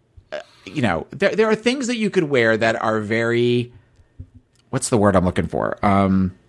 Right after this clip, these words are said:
it, it always, they, it always works. A nice black t-shirt, a nice pair of jeans, or a nice pair of dress pants,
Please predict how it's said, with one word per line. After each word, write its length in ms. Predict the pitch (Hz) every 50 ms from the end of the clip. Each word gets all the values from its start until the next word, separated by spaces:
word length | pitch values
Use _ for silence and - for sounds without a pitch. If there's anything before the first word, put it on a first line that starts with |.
| _ _ _ _ _ _ _ _ _ _ _ _ _ _ - -
it, 480 | - - - - 64 - - - - _ _ _ _ -
it 140 | 85 - - - - -
always, 340 | - 180 165 156 160 147 135
they, 120 | 156 147 147
it 180 | - - 165
always 240 | 165 160 151 139 120
works. 400 | 107 92 76 - - - - - _ _ _ _ _ _ _ _ _ _ _ -
A 60 | 120
nice 280 | 120 127 135 135 131 -
black 280 | - 135 113 107 -
t-shirt, 540 | - 120 110 101 - - 101 98 95 - - _
a 60 | - 101
nice 240 | 107 107 107 -
pair 240 | - - 120 104 101
of 60 | 92
jeans, 340 | 82 104 98 95 98 90 92
or 60 | 95 92
a 20 |
nice 180 | 90 95 95 90
pair 200 | - 110 98 95
of 80 | 90
dress 180 | - 92 90 87
pants, 340 | - 104 95 90 87 -